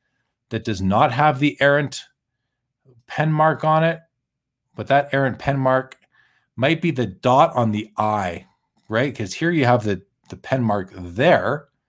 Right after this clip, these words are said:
but on this card, you don't have it at all. Is that it up there, I wonder? Did he, or is he that? Can you even see what I'm pointing at? Yeah, you can. I wonder. I'm not sure about that. But let's see what it,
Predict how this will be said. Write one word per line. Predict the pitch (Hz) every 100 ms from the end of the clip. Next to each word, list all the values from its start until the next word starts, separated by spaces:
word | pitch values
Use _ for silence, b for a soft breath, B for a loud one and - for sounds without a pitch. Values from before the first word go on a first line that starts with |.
| _ _ _ -
but | 110
on | 95
this | 190 190
card, | - 110 107 110
you | 104
don't | 104 104
have | 110 110 98
it |
at | 98
all. | 127 107
Is | 104 95
that | 117 127
it | 135 127
up | 110
there, | 98 123 156
I |
wonder? | 147 160 185
Did | 139 107
he, | 104 95 104 104
or | 104
is | 104 104
he | -
that? | 120 143 113 -
Can | 139
you | 175
even | 151
see | - 143
what | 127
I'm | 95
pointing | 139 139 147
at? | 110
Yeah, | 104
you | 98
can. | 92 107 90 - _ b b b b 135
I |
wonder. | 139 143 131 104 120
I'm | 127
not | 131 117
sure | - 127
about | 113 104
that. | 101 87 _ _ _ _ _ _ _ _ _ _ _ _ _
But | 127
let's | 135 123
see | 139
what | 117
it, | 110